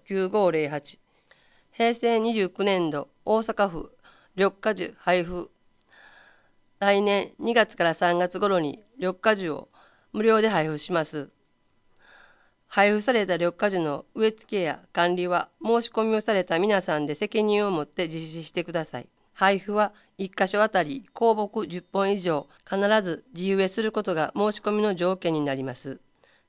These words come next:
対象、共同で行う公共性、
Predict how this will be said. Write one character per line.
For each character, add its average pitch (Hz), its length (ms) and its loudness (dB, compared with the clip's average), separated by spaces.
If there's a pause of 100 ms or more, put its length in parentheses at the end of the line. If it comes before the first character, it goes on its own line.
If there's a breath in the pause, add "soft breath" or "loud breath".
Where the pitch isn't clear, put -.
(100)
対 208 200 2
象、 196 360 0 (480 soft breath)
共 233 220 4
同 226 180 4
で 214 100 0
行 208 220 0
う 190 320 2
公 226 260 2
共 208 260 -2
性、 190 340 -4